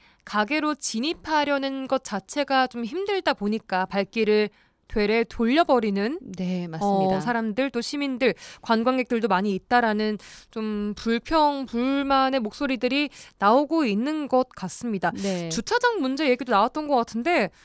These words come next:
Speaker 1: 사실 여수 자체에 공영 주차장 면수가 적은 건 아니거든요.
Speaker 2: 네.
Speaker 1: 근데 보기에 딱 보니까 그 주차장들이 몰려 있긴 하지만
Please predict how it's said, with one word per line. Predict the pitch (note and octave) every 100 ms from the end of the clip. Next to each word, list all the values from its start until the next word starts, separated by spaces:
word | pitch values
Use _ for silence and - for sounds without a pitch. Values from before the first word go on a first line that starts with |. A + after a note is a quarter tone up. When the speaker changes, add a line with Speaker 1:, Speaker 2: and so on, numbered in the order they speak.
| -
Speaker 1:
사실 | - F#4+ - F#4 F4+ D#4
여수 | G3 G3+ - F4+ F4
자체에 | - G#3 - - A4 E4
공영 | - A#3+ D#4 G4+
주차장 | F#4+ - D#4 D#4 D4 C#4+ C#4 C4
면수가 | G#3 G#3+ B3 E4 E4 E4+ E4+ - - _ -
적은 | - G#3 G#3 G4 F#4+
건 | E4 A3+
아니거든요. | F3 B3+ A#3 G3+ G3 C#4+ B3
Speaker 2:
네. | G3+ F#3+
Speaker 1:
근데 | F3 C#4 E4+ E4+ - - - _
보기에 | - A#3+ D4 C#4+
딱 | D4+
보니까 | - B3+ C4+ A#3
그 | - B3
주차장들이 | - D4+ C#4+ C4 A#3 A#3 G#3
몰려 | G#3 B3+ C#4+ D4 D4
있긴 | A3 G3+ C#4+
하지만 | C#4 E4+ D#4+ G#3+ G#3 A3